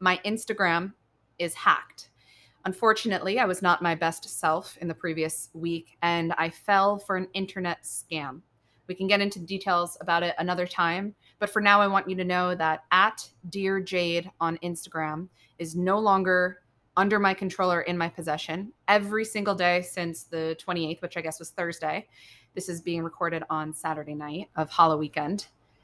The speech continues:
I've been reporting to Instagram that it's, uh, what happened and to try and see if I could get back in.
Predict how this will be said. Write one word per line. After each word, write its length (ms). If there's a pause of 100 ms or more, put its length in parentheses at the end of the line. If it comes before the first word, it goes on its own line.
(200)
I've 240
been 160
reporting 460
to 120
Instagram 880 (160)
that 720 (380)
it's, 500 (540)
uh, 220
what 160
happened 520 (120)
and 420
to 100
try 140
and 100
see 80
if 100
I 60
could 120
get 120
back 220
in. 260